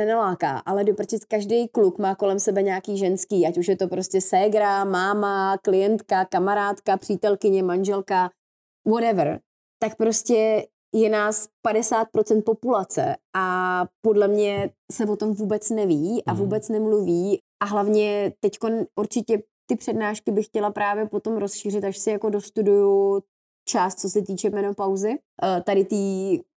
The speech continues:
Speaker 1: kategorie ženských, kterým není prostě dvacet.
Speaker 2: Hmm.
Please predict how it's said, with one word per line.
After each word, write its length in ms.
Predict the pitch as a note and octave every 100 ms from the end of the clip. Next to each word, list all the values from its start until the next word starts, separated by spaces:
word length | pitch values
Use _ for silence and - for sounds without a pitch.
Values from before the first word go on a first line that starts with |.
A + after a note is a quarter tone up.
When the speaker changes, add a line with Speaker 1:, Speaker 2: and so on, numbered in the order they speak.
| _ - - - -
Speaker 1:
kategorie 640 | G3+ G#3 G3+ G3 F#3+ F#3+
ženských, 680 | G3 G3 F#3+ - F3 G3 C4 _ _ _
kterým 280 | - F#3+ G3
není 200 | G3+ G3
prostě 300 | F#3+ F#3+ -
dvacet. 320 | G3 G#3+ - - _ _ _ -
Speaker 2:
Hmm. 340 | B2 A2+ A#2+